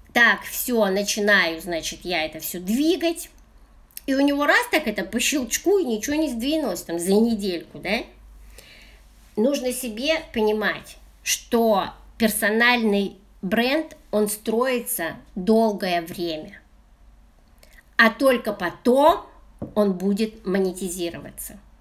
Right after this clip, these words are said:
Ну, Я надеюсь, что это вообще очевидное такое я сказала в конце.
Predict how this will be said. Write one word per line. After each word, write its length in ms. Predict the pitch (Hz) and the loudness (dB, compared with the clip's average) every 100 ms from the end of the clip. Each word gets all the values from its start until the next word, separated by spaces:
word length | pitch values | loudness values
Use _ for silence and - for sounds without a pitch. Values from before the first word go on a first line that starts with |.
| _ - _ _ - - - | _ -20 _ _ -20 -20 -8
Ну, 300 | 220 285 294 - _ _ _ - - - - - - - 196 | 0 0 0 -10 _ _ _ -20 -20 -20 -20 -20 -20 -8 0
Я 200 | 214 208 | 2 2
надеюсь, 840 | 202 196 190 185 196 262 262 226 | 2 0 0 -2 -2 -2 -2 -4
что 680 | - - 190 185 185 180 - | -6 -6 -4 -4 -4 -4 -6
это 320 | - 196 196 | -6 -6 -6
вообще 520 | 160 165 - 185 185 - - - - | -8 -8 -8 -6 -6 -6 -14 -16 -6
очевидное 600 | 220 - 202 165 160 147 | -4 -2 -4 -6 -10 -12
такое 280 | 151 175 160 | -10 -10 -8
я 180 | 147 180 - - | -8 -10 -14 -12
сказала 560 | - 220 233 208 175 | 2 4 4 0 -2
в 100 | - | -6
конце. 460 | 226 320 - 233 | 0 0 2 2